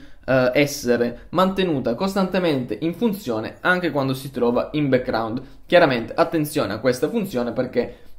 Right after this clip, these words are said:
può, eh, rubare un po' di batteria. Chiaramente la funzione in messaggi non è presente perché messaggi ha, eh, nativamente questa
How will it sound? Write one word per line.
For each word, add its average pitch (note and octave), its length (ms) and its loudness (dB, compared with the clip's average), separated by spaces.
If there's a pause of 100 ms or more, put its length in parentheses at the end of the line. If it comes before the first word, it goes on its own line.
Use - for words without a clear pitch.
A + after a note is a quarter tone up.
(120)
può, D3+ 400 6
eh, C#3 220 2
rubare C#3 420 2
un D3 140 -2
po' C3+ 140 0
di B2 100 2
batteria. C3 580 2 (500)
Chiaramente E3 440 6
la C#3+ 80 6
funzione C3 400 0
in B2 80 -4
messaggi G#2 500 -4
non C3+ 200 -2
è C3+ 60 2
presente B2+ 420 0
perché A#2 260 -6
messaggi G#2+ 760 -4
ha, B2+ 340 0
eh, G#2 200 -4
nativamente A#2 680 -2
questa - 520 -4